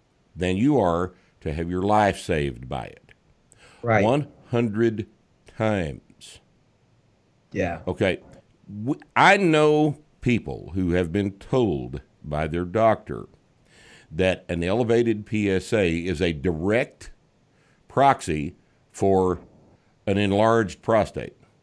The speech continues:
Speaker 1: That
Speaker 2: Yes.
Speaker 1: they will tell you this. I have no B P H at all, and I have an elevated prostate on my last exam.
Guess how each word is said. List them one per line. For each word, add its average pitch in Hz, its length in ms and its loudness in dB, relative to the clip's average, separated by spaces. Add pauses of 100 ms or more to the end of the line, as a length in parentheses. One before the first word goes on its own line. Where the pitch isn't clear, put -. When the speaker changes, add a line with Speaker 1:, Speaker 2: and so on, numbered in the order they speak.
(1160)
Speaker 1:
That 127 380 -2
Speaker 2:
Yes. - 480 2 (280)
Speaker 1:
they 156 320 2
will 143 220 0
tell 226 420 2
you 101 180 0
this. - 520 -14 (1300)
I 139 140 4
have 139 340 4 (120)
no 127 480 2
B 104 220 2
P 85 280 0
H 76 280 -4
at 67 60 -6
all, 58 400 -10 (480)
and 98 160 0
I 104 140 0
have 98 260 2
an 98 80 0
elevated 90 580 0
prostate 117 580 2
on 95 140 0
my 98 160 -2
last 80 420 -4
exam. 110 420 -2